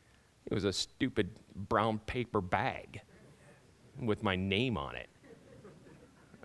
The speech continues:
I mean, is that, that's embarrassing. And so, sure enough, I go to the lunch table the next day, and all these guys are pulling out these awesome,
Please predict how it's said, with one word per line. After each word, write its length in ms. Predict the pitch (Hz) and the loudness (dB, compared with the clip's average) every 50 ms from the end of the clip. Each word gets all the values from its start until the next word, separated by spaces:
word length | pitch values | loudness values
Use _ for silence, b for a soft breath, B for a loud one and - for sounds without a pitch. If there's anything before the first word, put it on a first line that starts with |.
| - - | -12 -6
I 40 | 110 | -2
mean, 160 | 104 98 90 | -2 0 2
is 140 | 78 107 107 104 | 2 0 2 4
that, 180 | 123 127 - - 131 110 95 | 4 4 4 2 -4 -4 -2
that's 200 | 104 135 131 - | -2 -2 0 0
embarrassing. 720 | 117 107 92 101 101 117 127 123 120 - - 73 64 64 - - - _ - - _ - - - _ _ _ _ _ b b b b b b b b b b b b _ _ _ _ _ - - _ | -2 -2 0 2 2 4 4 2 0 -4 -6 -8 -8 -10 -12 -18 -20 _ -20 -20 _ -20 -20 -20 _ _ _ _ _ b b b b b b b b b b b b _ _ _ _ _ -20 -12 _
And 340 | - 120 117 117 110 110 - - | 0 2 4 4 4 2 -2 -4
so, 340 | - - - 139 123 120 - | -2 2 4 4 4 4 0
sure 220 | - - 165 151 | -2 0 0 2
enough, 220 | 139 127 123 117 127 | 4 4 4 4 4
I 60 | 117 | 4
go 400 | 110 117 120 123 123 123 113 - - - 120 117 - | 6 6 6 6 6 6 4 0 -6 -14 -14 -8 -2
to 260 | - 143 127 113 107 | 0 2 2 2 2
the 160 | - 110 113 | 0 0 2
lunch 340 | 113 117 120 123 117 - - | 4 4 4 2 2 -2 0
table 280 | 139 120 113 107 110 | 2 2 4 4 2
the 100 | 107 113 | 2 2
next 220 | 117 117 110 - 123 | 2 2 0 0 2
day, 260 | 127 120 120 117 117 | 4 4 6 6 6
and 100 | 110 104 | 4 4
all 220 | 101 107 113 113 110 | 4 6 6 6 4
these 200 | 113 113 95 92 | 4 0 0 2
guys 300 | 117 113 113 110 107 107 | 4 4 6 4 4 0
are 40 | 98 | -2
pulling 240 | - 123 117 107 104 | -2 0 2 2 2
out 60 | 95 | 0
these 180 | 98 107 - - - - - | -2 -6 -8 -10 -10 -2 0
awesome, 420 | 104 110 117 113 - 104 95 87 | 0 0 0 -2 -4 -6 -6 -6